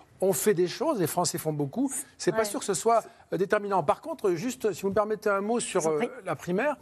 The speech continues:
Speaker 1: ce qui est intéressant avec les, les écologistes, c'est que le fait que Yannick Jadot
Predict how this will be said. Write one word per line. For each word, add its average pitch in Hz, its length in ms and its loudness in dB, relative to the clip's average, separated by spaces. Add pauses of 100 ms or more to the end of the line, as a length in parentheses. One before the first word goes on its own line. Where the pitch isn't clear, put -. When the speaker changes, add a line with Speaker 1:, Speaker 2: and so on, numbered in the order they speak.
(340)
Speaker 1:
ce - 120 -4
qui - 80 0
est - 100 0
intéressant 262 520 2
avec 175 220 0
les, 147 140 0
les 139 180 -2
écologistes, 156 680 0
c'est 165 160 -2
que 165 180 4 (720)
le 175 140 2
fait 233 240 2
que 165 80 -2
Yannick 180 180 0
Jadot 170 420 2